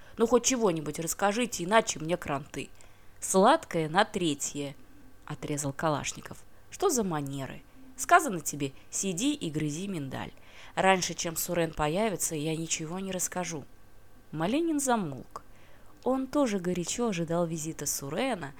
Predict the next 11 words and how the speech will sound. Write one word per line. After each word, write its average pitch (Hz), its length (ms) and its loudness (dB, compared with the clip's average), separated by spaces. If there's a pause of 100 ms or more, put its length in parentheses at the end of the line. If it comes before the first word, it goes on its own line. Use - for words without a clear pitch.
(280)
но 392 120 -4
по - 100 -6
другим 175 320 -4
соображениям. 151 760 -4 (520)
Сегодня 170 680 2
утром 202 440 0
армянин 170 560 0
рассказал 180 520 2
ему 190 280 -4
про 175 260 2
отдалённый 160 640 -2